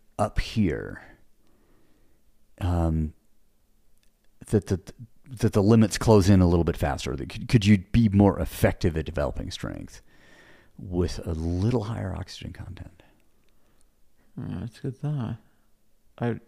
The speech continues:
Speaker 2: I think it would be more confidence building at a lower elevation.
Speaker 1: We assign
Speaker 2: Yeah, we
Speaker 1: certain values to
Speaker 2: Uh-huh.
Speaker 1: certain numbers, maybe arbitrarily. I mean, it's a, it's a curious thing 'cause the, the,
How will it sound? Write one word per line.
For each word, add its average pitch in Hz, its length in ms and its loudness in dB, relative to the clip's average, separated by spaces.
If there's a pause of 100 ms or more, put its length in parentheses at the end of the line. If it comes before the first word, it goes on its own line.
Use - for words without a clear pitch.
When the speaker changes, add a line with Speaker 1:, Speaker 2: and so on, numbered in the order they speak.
Speaker 2:
I 131 60 -6
think 123 300 -6
it 113 60 -6
would 101 180 -6
be 107 80 -4
more 101 180 -6
confidence 123 640 -8
building - 420 -10
at 98 80 -6
a 98 60 -6
lower - 280 -6
elevation. - 600 -8 (1400)
Speaker 1:
We 87 180 0
assign 82 640 0 (340)
Speaker 2:
Yeah, 131 300 -2
we 110 120 -6
Speaker 1:
certain 98 320 0
values 92 560 2
to 139 60 4
Speaker 2:
Uh-huh. 135 100 6
Speaker 1:
certain 95 360 4
numbers, 127 840 6
maybe 87 320 4
arbitrarily. 113 920 4
I 101 40 6
mean, 101 120 6
it's 113 160 4
a, 147 80 6 (300)
it's - 120 -8
a - 40 -6
curious 247 280 6
thing 226 140 6
'cause 120 140 2
the, 131 100 2
the, - 240 -8